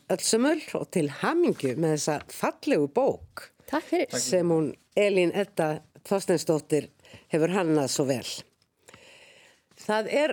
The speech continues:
Speaker 1: árlegur viðburður í íslensku bókmenntalífi, að segja má, og hjá ykkur í ritlistinni og á námsbrautinni ritstjórn og útgáfa líka, að gefa út bók,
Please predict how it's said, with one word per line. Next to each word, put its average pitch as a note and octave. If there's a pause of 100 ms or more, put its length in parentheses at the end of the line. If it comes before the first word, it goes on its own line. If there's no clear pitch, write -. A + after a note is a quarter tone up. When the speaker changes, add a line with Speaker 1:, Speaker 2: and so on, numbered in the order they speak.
(120)
Speaker 1:
árlegur C#4+
viðburður E3+ (280)
í G3+ (140)
íslensku A3
bókmenntalífi, E3+
að A#3
segja D#3+
má, C#3
og F3+
hjá G3+
ykkur F3+
í D#3+
ritlistinni C#3+ (720)
og F#3+
á F#3
námsbrautinni F3+
ritstjórn E3
og D3+
útgáfa C#3+
líka, C#3+ (400)
að G3 (120)
gefa A#3 (220)
út - (160)
bók, -